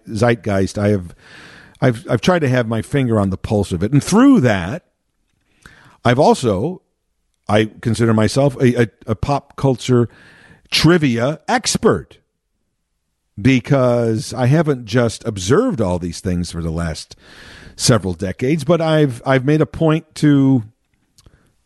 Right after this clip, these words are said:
know and learn quite a bit about them. And I've written about them and spoken about them and you name it. And, and the one good thing is that I have a f-, pretty good memory.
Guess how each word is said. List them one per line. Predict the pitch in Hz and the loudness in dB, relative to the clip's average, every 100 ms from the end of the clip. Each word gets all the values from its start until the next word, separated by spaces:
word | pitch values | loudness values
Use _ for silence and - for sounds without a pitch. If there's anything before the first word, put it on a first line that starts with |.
| _ | _
know | 110 120 196 214 175 | 4 4 4 0 0
and | 147 | 0
learn | 143 175 240 185 104 85 | 2 2 2 0 -2 -6
quite | - 113 104 | -2 0 0
a | |
bit | 92 87 | 0 -2
about | 76 82 78 - | -2 -6 -6 -12
them. | 76 - _ _ _ _ - | -16 -16 _ _ _ _ -6
And | 90 | -2
I've | 80 78 | -2 2
written | 123 185 139 | 0 0 -4
about | 120 123 - | -4 -6 -8
them | 110 90 | -12 -12
and | |
spoken | 76 - 160 160 143 | -12 -2 0 0 -6
about | 123 127 120 | -6 -6 -4
them | 117 117 | -4 -4
and | 92 92 | -4 -4
you | 101 | -4
name | 101 120 95 | -2 -2 -2
it. | 80 | -2
And, | 87 - - - - | -2 -4 -14 -16 -2
and | 127 127 | 2 2
the | |
one | 127 208 226 | 2 2 2
good | 165 | 0
thing | - 220 196 | 2 0 2
is | 127 135 | 2 2
that | 131 131 | 2 0
I | 139 147 151 | -2 -2 0
have | 143 139 135 131 127 117 - _ _ - | 0 -2 -2 -2 -2 -4 -8 _ _ -6
a | - _ _ _ | -6 _ _ _
f-, | - 370 359 | -20 -20 -12
pretty | - 453 370 | 0 2 2
good | 202 175 | 2 0
memory. | 139 107 71 67 | 0 -6 -8 -16